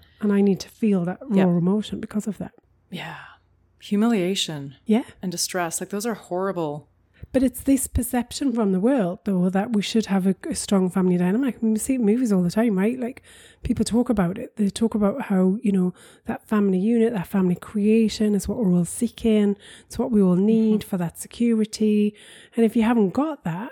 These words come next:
Speaker 1: you, you know, it's almost like you're not in the in crowd. Like, you know, I wasn't,
Speaker 2: Yeah.
Speaker 1: I wasn't picked for the team. I'm not part of that. Then what's wrong with me? So it's like, it's connected with so much more. And we start then with this self-judgment.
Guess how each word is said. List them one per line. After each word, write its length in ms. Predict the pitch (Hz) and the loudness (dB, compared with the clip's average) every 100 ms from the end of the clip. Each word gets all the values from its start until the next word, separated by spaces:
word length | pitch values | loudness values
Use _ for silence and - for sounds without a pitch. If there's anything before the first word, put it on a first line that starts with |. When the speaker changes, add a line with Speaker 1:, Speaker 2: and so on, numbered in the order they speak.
| - | -4
Speaker 1:
you, 240 | 220 240 - - - _ | -2 -2 -4 -20 -20 _
you 120 | - 254 | 0 4
know, 140 | 214 | 4
it's 140 | 196 | 4
almost 400 | 240 247 247 214 | 2 4 4 2
like 140 | 208 196 | 0 0
you're 80 | 196 | 0
not 220 | 208 220 | 0 0
in 80 | 202 | 2
the 120 | 190 | 2
in 120 | 196 | 2
crowd. 480 | 196 - 202 240 311 | 0 0 2 2 0
Like, 300 | 233 226 - _ - - _ _ | -2 -4 -10 _ -20 -20 _ _
you 100 | 240 | 2
know, 140 | 226 190 | 4 4
I 60 | |
wasn't, 400 | 190 208 208 202 | 4 2 4 2
Speaker 2:
Yeah. 160 | 202 190 - | 0 -6 -2
Speaker 1:
I 60 | |
wasn't 280 | 226 226 214 | 2 4 4
picked 160 | 220 214 | 0 -2
for 120 | - | -2
the 100 | 196 | -2
team. 600 | - 254 240 233 226 220 - - - - - | -2 2 4 4 4 2 -2 -20 -20 -14 0
I'm 160 | 208 | 2
not 240 | 196 202 - | 4 2 -4
part 380 | - 247 226 254 | -2 2 2 0
of 160 | - | -4
that. 500 | 226 214 214 208 - | 0 2 2 0 -2
Then 460 | 214 202 196 196 240 _ _ - | 0 4 4 2 -2 _ _ -4
what's 420 | 220 240 220 - | 0 0 -2 0
wrong 220 | 220 220 | 2 4
with 180 | 208 214 | 2 2
me? 360 | 226 277 190 | 0 2 -2
So 200 | 180 - 214 | -4 -2 -2
it's 440 | 311 247 - - 247 | -2 -6 -6 -6 -2
like, 300 | 220 220 - - - - - - | -2 -2 -12 -20 -20 -20 -16 -8
it's 180 | 226 | -6
connected 540 | - 220 233 240 - 220 | -4 0 0 0 -2 0
with 140 | 185 | 0
so 240 | - 214 190 | 2 2 2
much 240 | 185 - | 2 0
more. 320 | 214 269 190 | 0 2 2
And 140 | 175 185 | 2 0
we 60 | |
start 380 | 190 - 214 220 | -2 0 0 2
then 180 | 202 190 | 0 0
with 120 | 180 | 0
this 140 | 185 - | -2 -4
self-judgment. 1160 | - 196 185 - 240 233 240 226 226 226 214 | -2 -2 -2 0 0 0 0 4 4 2 -2